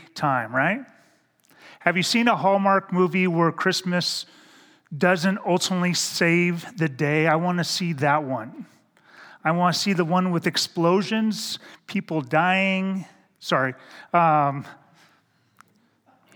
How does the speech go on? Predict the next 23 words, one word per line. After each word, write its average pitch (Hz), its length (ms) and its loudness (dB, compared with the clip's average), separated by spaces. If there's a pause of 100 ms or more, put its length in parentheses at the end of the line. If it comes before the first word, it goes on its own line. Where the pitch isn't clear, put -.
(160)
wrong 185 220 2
sermon. 147 340 -2 (300)
Um, 190 240 4 (1800)
we 214 200 2
have 285 240 4
these 285 160 4
certain 247 680 0 (540)
tropes, 226 580 0
we 202 140 0
have 262 180 2
these 226 160 0
certain 214 640 0 (880)
pictures 233 560 -2
in 196 100 2
our 185 80 4
mind 190 560 2
that 170 160 0
culture 208 640 0
kind 190 260 -2
of 143 80 -6
drives 175 480 2
the 175 80 -4
conversation 175 920 -2